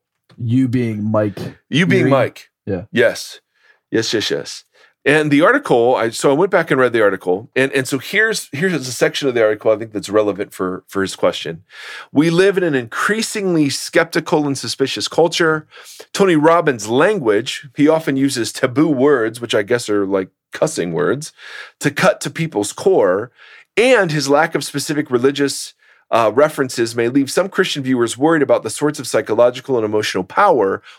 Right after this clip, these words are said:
Speaker 2: one person can hold over another." All right. Uh, "Yet that is precisely why Christians should take notice. Turn down the volume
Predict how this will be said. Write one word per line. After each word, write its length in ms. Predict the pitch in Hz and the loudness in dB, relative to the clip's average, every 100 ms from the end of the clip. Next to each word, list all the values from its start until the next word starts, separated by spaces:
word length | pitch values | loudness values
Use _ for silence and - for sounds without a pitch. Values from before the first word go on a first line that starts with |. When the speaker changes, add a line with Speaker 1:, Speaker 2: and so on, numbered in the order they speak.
| - | -2
Speaker 2:
one 360 | 131 151 156 - | 2 2 0 -6
person 460 | - 143 - 123 | -2 -2 -2 -8
can 140 | 117 117 | -6 -6
hold 280 | 110 107 101 | -2 -2 0
over 320 | 104 101 98 | -2 -2 -4
another." 480 | 110 123 90 50 _ _ - - - - _ - | 2 0 0 -12 _ _ -20 -20 -20 -20 _ 0
All 100 | 107 | 4
right. 300 | 120 160 - | 4 0 0
Uh, 320 | 120 123 113 101 | 2 2 0 0
"Yet 260 | 135 151 160 | 2 2 4
that 160 | 160 | 2
is 100 | 156 - | 2 -2
precisely 600 | 143 - 202 262 - 143 | -4 0 0 0 2 2
why 200 | 123 120 | 4 2
Christians 520 | - 202 - 143 127 | 0 -2 -2 -4 -4
should 160 | 131 120 | -6 -2
take 220 | 120 120 | -4 0
notice. 560 | 127 107 69 - - _ _ - _ - | -2 0 -4 -10 -18 _ _ -20 _ -4
Turn 340 | - 226 277 | 2 2 4
down 360 | 214 190 196 185 | 2 4 2 2
the 80 | 127 | 0
volume 960 | 117 147 196 196 127 87 78 90 147 | 2 4 4 2 0 -2 -6 -10 -14